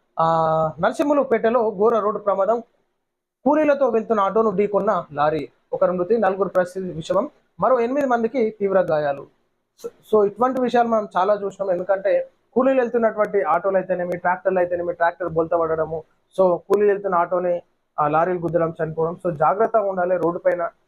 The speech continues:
డ్రైవింగ్ చేసే క్రమంలో చాలా జాగ్రత్తగా ఉండాలి. అనవసరంగా ప్రాణాలు పోతున్నాయి కాబట్టి ఒకసారి వార్తా వివరాలకు వెళ్దాం.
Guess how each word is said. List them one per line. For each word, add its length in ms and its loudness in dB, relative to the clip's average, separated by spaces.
డ్రైవింగ్ 400 0
చేసే 220 0
క్రమంలో 600 0
చాలా 180 2
జాగ్రత్తగా 420 0
ఉండాలి. 160 -4
అనవసరంగా 320 0
ప్రాణాలు 360 -2
పోతున్నాయి 360 -6
కాబట్టి 240 -2
ఒకసారి 240 -4
వార్తా 260 -2
వివరాలకు 320 -2
వెళ్దాం. 220 -8